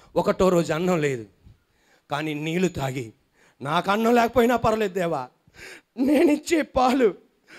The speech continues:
తగ్గకూడదు నా బిడ్డకే." రెండో రోజు, మూడో రోజు, మూడో రోజు కల్లా పేగులు తరుక్కుపోతున్నాయి.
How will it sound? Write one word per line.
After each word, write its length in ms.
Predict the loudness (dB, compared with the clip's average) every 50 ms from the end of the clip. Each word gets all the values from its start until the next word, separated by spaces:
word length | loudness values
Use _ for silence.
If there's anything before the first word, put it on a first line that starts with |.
| -20 _ _ -4
తగ్గకూడదు 500 | -2 -2 0 0 0 2 2 0 0 0
నా 140 | -2 -2 -2
బిడ్డకే." 500 | -2 -2 -4 -4 -4 -6 -6 -8 -10 -12 _ _ _ _ _ _ _ _ _ _ _ _ _ _ -8
రెండో 280 | -6 -2 2 4 4
రోజు, 380 | 6 6 4 2 -2 -8 -8 -10 _ _ _ _ _ _ _ _ _ _ -10
మూడో 280 | -6 -4 -2 -2 0
రోజు, 300 | -2 -2 -4 -6 -10 -16 -16 _ _ _ _ _ _ -10
మూడో 560 | -6 -2 0 2 4 4 4 4 4 4 4
రోజు 280 | 4 2 0 0 -2 -8
కల్లా 320 | -8 -8 -6 -2 -2 -2
పేగులు 460 | -2 -2 -6 -4 -4 -4 -4 -6 -8
తరుక్కుపోతున్నాయి. 880 | -6 _ 0 0 0 -2 -10 -8 -4 -2 -2 -2 -2 -6 -10 -12 -14 -18